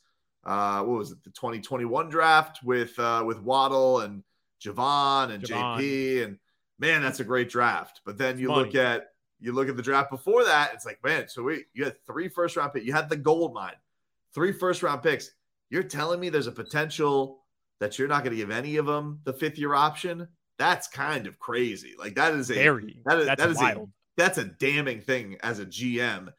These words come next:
Speaker 1: And already having two of them, quite frankly, is not great. But if you get the franchise quarterback, it's not, I, I feel like the, it, it, it's, it just numbs it a little bit more. And I'm not saying here, saying, like,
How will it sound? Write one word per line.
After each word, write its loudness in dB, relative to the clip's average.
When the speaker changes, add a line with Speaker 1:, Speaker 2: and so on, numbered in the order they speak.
Speaker 1:
And 2
already 6
having 4
two 4
of -2
them, -8
quite -2
frankly, -2
is -12
not -2
great. 0
But 0
if -8
you -8
get 6
the 4
franchise 2
quarterback, 0
it's -6
not, 4
I, 2
I 0
feel -4
like 0
the, 2
it, -6
it, -2
it's, -8
it -4
just -8
numbs -6
it -6
a -6
little -8
bit -14
more. -14
And -4
I'm 2
not 2
saying -2
here, 0
saying, -4
like, -2